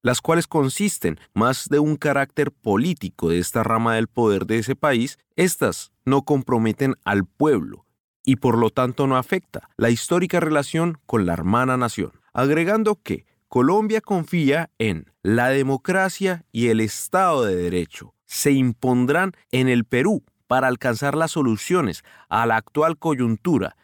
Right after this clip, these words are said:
Esto a través del diálogo social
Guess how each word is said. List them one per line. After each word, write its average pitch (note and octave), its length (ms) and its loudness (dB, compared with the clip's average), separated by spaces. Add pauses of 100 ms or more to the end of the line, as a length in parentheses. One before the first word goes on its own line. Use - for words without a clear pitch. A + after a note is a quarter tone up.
(320)
Esto F#3 520 -2 (180)
a C#3 200 0
través D3 360 0
del D#3+ 240 -2
diálogo E3+ 480 0
social A#2 560 -2